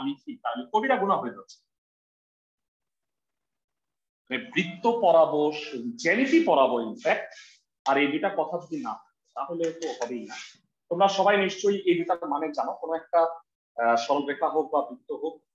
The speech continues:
একটা নির্দিষ্ট বিন্দুগামী যদি হয় তাহলে ওই বিন্দুটা দ্বারা সমীকরণটা সিদ্ধ হয়। তার মানে এক্স এর জায়গায় ভুজ আর ওয়াই এর জায়গায় কোণ বসে। তো, আহ, এই হলো মোটামুটি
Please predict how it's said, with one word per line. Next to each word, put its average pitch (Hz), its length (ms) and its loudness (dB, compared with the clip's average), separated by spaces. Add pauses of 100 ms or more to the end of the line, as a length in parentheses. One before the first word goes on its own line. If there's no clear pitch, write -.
(400)
একটা - 220 -2
নির্দিষ্ট 139 400 -2
বিন্দুগামী 156 540 2
যদি 135 220 -10
হয় - 240 -4 (200)
তাহলে 127 220 -4 (140)
ওই 180 180 6
বিন্দুটা 180 500 0 (720)
দ্বারা 185 420 4
সমীকরণটা 190 680 2
সিদ্ধ - 320 -10
হয়। - 240 -12 (340)
তার 135 120 -4
মানে 151 160 -2 (100)
এক্স 180 280 -4
এর 214 100 0
জায়গায় 202 340 0
ভুজ 233 340 -6
আর 165 120 0
ওয়াই 127 180 0
এর 127 140 -4
জায়গায় 180 280 -10
কোণ - 180 -16
বসে। - 240 -16 (1500)
তো, 160 80 2 (380)
আহ, 143 260 6
এই 180 140 4
হলো 202 180 4
মোটামুটি 196 400 -4